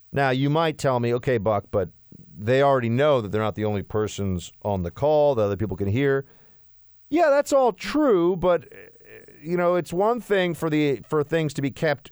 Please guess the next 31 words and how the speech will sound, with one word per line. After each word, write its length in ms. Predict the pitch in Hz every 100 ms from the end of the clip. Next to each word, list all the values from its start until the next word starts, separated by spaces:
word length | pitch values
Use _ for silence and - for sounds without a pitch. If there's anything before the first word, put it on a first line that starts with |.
| -
within 380 | 135 139 143 123
governments 800 | 165 220 135 92 107 - - - -
and 120 | 120
to 60 |
be 100 | 117
kept 480 | 104 139 127 - - -
classified, 1200 | 123 143 147 147 - 131 127 123 120 120 113 - 85
you 60 |
know, 180 | 98 92
kept 300 | - 110 -
secret. 440 | - 151 143 131 - _ _ _ -
It's 120 | 135
another 220 | 180 294
thing 140 | 247 139
if 80 |
it's 120 | 117 -
just 180 | 139
straight 280 | - 156 151
up 140 | 131 -
gonna 160 | 120
be 100 | 113
public 380 | 107 127 101 90
record. 460 | 147 196 - - _ _ _ _ _ _ _ _
I, 140 | 120 -
I 120 | 127
do 200 | 139 208
think 200 | 165 120
that 100 | 101
that 300 | 113 104 -
shifts 420 | - 135 - -
the, 420 | 110 101 92 80